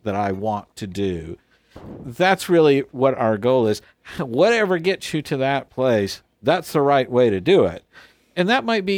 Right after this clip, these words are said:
even slightly different from person to person. You know, our prayer life needs to be different because we have different challenges 'cause we're different people.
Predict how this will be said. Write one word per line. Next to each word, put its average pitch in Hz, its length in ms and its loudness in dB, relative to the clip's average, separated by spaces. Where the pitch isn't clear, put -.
even 196 180 2
slightly 160 480 -2
different 180 420 -2
from 170 180 -4
person 127 440 -4
to 135 80 -6
person. 175 640 -4
You 110 120 -4
know, 101 60 -4
our 107 160 -2
prayer 170 240 -4
life 139 280 0
needs 127 180 -8
to - 60 -16
be 117 120 -8
different 123 320 -8
because 131 240 -12
we 143 100 -6
have 131 160 -4
different 123 300 -8
challenges 120 400 -8
'cause 127 180 -20
we're 120 100 -8
different 101 280 -8
people. 117 380 -10